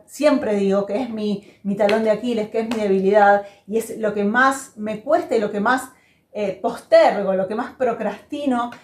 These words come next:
en hacer es, eh, mis entrenamientos cardiovasculares, porque me cuestan, pero justamente cuando lo necesitamos es muy tarde. Es muy tarde querer construir algo cuando estás en una urgencia. Y pa-, y ahí es donde viene la prevención. Y por eso, eh,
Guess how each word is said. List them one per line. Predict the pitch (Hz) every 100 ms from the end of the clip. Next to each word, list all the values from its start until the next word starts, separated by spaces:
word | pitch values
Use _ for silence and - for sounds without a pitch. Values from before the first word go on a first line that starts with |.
| _
en | 202 196
hacer | 196 220 214 220 196
es, | 196 -
eh, | 170 196 185
mis | 196 -
entrenamientos | 196 202 202 208 -
cardiovasculares, | 190 208 208 392 381
porque | 403 415
me | 440
cuestan, | 427 - - 185 - _ -
pero | 202
justamente | - 262 254 233 226 214 240 240 _ _
cuando | - 214 202
lo | 190 190
necesitamos | 190 180 190 185 233 214 208 240 - _ -
es | 165
muy | 208 226
tarde. | 220 214 175 - - _ _ -
Es | 196
muy | 226 214
tarde | 247 254 247
querer | 214 208 208
construir | 208 202 196 202 208 220
algo | 226 226 233 -
cuando | 185 180 175 175 -
estás | - 202 196
en | 196
una | 185 175
urgencia. | 175 170 165 - - - - _ _
Y | 202
pa-, | 226 226
y | 233
ahí | 208 262
es |
donde | 277 226
viene | 214 208
la | 180
prevención. | 180 175 165 165 175 165 - _ -
Y | -
por | 202
eso, | 220 226 240 233 - _ -
eh, | 180 170 95 92